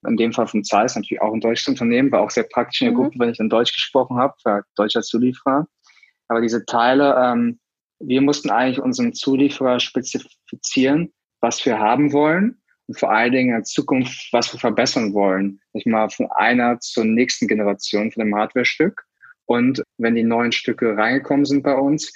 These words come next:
Speaker 1: die Teile komplett untersuchen, auseinandernehmen, gerade Prototypen, experimentieren bis zum geht nicht mehr, haufenweise Datenanalyse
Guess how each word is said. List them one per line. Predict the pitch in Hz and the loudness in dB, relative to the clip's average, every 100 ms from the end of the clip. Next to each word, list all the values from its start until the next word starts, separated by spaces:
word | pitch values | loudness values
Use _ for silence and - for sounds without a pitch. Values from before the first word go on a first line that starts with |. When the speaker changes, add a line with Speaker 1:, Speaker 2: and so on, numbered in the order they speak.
| - - | -18 -4
Speaker 1:
die | 123 | -2
Teile | 123 123 123 123 | 0 2 4 2
komplett | 120 - - 131 139 | -2 -6 0 0 2
untersuchen, | 143 127 110 127 135 131 | 0 0 -2 -2 0 0
auseinandernehmen, | 113 - 113 127 131 135 135 | -2 -2 -2 0 2 2 2
gerade | 117 113 117 | 2 0 0
Prototypen, | - - 135 135 - 147 143 143 147 - - | -2 -2 -2 -2 0 0 2 0 -2 -10 -6
experimentieren | - 117 - - 123 104 - 147 143 | -4 -2 -4 -2 -2 -2 2 2 4
bis | 127 - | 0 -4
zum | 120 | -4
geht | 110 139 | 0 0
nicht | 151 - | 0 0
mehr, | 151 151 160 - - - - | 2 2 0 -6 -20 -16 -4
haufenweise | 123 131 131 123 123 117 107 | -2 0 0 2 0 -2 -2
Datenanalyse | 117 135 151 139 143 143 139 151 143 160 | 0 2 0 0 2 2 4 2 2 0